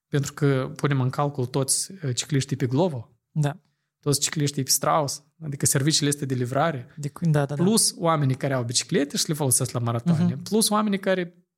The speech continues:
Speaker 1: se gândesc să-și ia, dar încă sunt la limit. Și atunci noi avem o masă critică de oameni care, e că imaginează cum ar fi orașul nostru dacă ar avea cu cincisprezece, douăzeci de mii de mașini mai puține.
Speaker 2: Ar
Speaker 1: Da,
Speaker 2: fi
Speaker 1: asta e un
Speaker 2: minunat.
Speaker 1: impact semnificativ
Speaker 2: Da.
Speaker 1: asupra traficului,
Speaker 2: Da.
Speaker 1: asupra ambuteiajelor.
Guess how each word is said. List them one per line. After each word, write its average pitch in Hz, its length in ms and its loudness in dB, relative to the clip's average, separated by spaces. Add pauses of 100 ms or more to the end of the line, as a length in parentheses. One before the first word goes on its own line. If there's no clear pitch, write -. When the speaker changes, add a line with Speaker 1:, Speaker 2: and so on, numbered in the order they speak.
(200)
Speaker 1:
se - 280 0
gândesc 247 360 4
să-și 233 260 0
ia, 214 120 4
dar 190 180 0
încă 175 180 -2
sunt - 160 -2
la 160 80 2
limit. 117 480 0 (760)
Și - 160 -6
atunci 220 280 2
noi 247 100 2
avem 240 220 2
o 190 40 4
masă 208 320 0
critică 226 360 -6
de 180 120 0
oameni 220 340 0
care, 175 320 -4 (100)
e 156 80 -4
că 151 100 -2
imaginează 165 720 0
cum 190 140 0
ar 165 80 4
fi - 120 -4
orașul 143 300 -2
nostru 160 220 -4
dacă 139 120 -8
ar 139 60 0
avea 160 200 0
cu 143 320 -2 (400)
cincisprezece, 185 640 2
douăzeci 147 440 4
de 127 120 -2
mii 151 580 0 (120)
de 147 160 0
mașini 139 360 4
mai 143 140 2
puține. 117 440 -8 (500)
Speaker 2:
Ar - 220 -20
Speaker 1:
Da, 131 180 4
Speaker 2:
fi 135 60 2
Speaker 1:
asta 160 120 4
e - 40 0
un 143 40 2
Speaker 2:
minunat. 131 180 2
Speaker 1:
impact 135 320 0
semnificativ 139 880 -2
Speaker 2:
Da. 147 140 0
Speaker 1:
asupra 143 320 -2
traficului, 160 440 -2
Speaker 2:
Da. 117 60 -4
Speaker 1:
asupra - 280 -4
ambuteiajelor. 123 800 -4